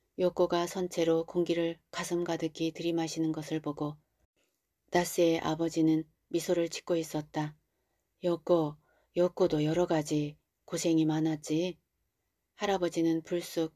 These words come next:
말했다. 고생이라뇨? 요코는 가슴이 설레었다.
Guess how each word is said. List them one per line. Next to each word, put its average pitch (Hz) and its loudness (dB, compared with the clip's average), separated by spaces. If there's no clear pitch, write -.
말했다. 156 -4
고생이라뇨? 185 0
요코는 170 0
가슴이 160 -2
설레었다. 156 -6